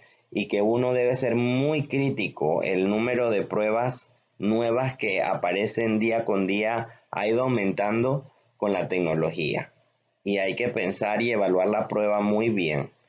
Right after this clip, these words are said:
Hay muchas controversias que aparecen recientemente con respecto a los programas de tamizaje. Solo hace falta ver el periódico para encontrar alguna de ellas.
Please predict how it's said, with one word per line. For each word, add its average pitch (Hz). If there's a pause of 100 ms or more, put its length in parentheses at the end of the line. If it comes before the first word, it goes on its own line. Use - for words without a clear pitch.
(420)
Hay 104
muchas 127
controversias 113
que 120
aparecen 90
recientemente 113
con 98
respecto 95 (280)
a 95
los 90
programas 90
de 110
tamizaje. 85
Solo 107
hace 110
falta 98
ver 95
el 90
periódico 98 (260)
para 87
encontrar 80
alguna 80
de 64
ellas. -